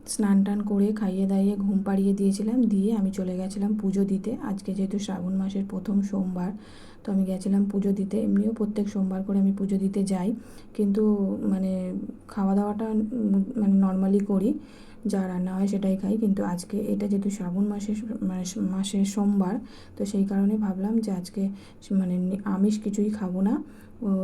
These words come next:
নিরামিষ খাবো। তো এখানে সিদ্ধ ভাত খাচ্ছি, আহ, মানে ফেনা ভাত যেটা, ওটা আর আলু সিদ্ধ মেখে নিয়েছিলাম, ওই ভাতের মধ্যেই আলু সিদ্ধ দিয়েছিল, সেটাই মেখে নিয়েছিলাম। তো দুপুরের খাবারটা হয়ে গেছে,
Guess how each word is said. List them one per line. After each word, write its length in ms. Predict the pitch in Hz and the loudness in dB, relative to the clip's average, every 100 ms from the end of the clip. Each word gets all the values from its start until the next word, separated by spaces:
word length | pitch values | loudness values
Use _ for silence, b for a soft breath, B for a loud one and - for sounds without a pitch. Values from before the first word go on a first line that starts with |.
| 190 | 4
নিরামিষ 340 | 196 196 202 202 | 4 6 4 2
খাবো। 220 | 208 202 233 | -2 -2 0
তো 100 | 220 190 | 0 0
এখানে 260 | 196 190 196 196 - | 0 0 2 0 -2
সিদ্ধ 260 | - 202 180 202 | -4 -2 0 0
ভাত 140 | 202 202 | 0 -2
খাচ্ছি, 340 | 190 180 - 277 339 B B B - | -4 -6 -2 -2 -2 B B B -10
আহ, 340 | 180 175 170 170 175 | -4 -4 -2 -4 -4
মানে 180 | 175 170 170 165 - - - - - - - | -2 -4 -4 -8 -12 -18 -20 -20 -20 -20 -20
ফেনা 240 | - 208 196 | 0 4 4
ভাত 120 | 190 180 | 4 0
যেটা, 260 | 190 185 254 302 B B - | -4 -2 -4 -6 B B -6
ওটা 200 | 202 254 | -2 0
আর 60 | 254 | 0
আলু 120 | 196 185 | 0 -2
সিদ্ধ 140 | 202 196 202 | -2 0 4
মেখে 200 | 196 196 | 4 4
নিয়েছিলাম, 320 | 196 196 208 208 | 4 4 0 -2
ওই 40 | 196 | -2
ভাতের 340 | 185 180 196 196 | -2 -2 2 4
মধ্যেই 240 | 196 208 196 | 4 2 0
আলু 120 | 190 | -2
সিদ্ধ 220 | 202 196 196 | -4 -2 0
দিয়েছিল, 300 | 202 196 262 269 | 0 0 -2 -2
সেটাই 220 | 220 196 190 | -2 2 2
মেখে 200 | 180 190 | 0 0
নিয়েছিলাম। 520 | 190 190 - 226 - B B B B | 0 -2 -2 -4 -6 B B B B
তো 80 | - 202 196 202 202 | -2 2 4 4 2
দুপুরের 320 | 208 202 208 208 | 0 2 0 0
খাবারটা 320 | 196 196 202 | 0 0 0
হয়ে 300 | 202 196 202 | 0 2 2
গেছে, 320 | 202 196 254 | 2 0 -2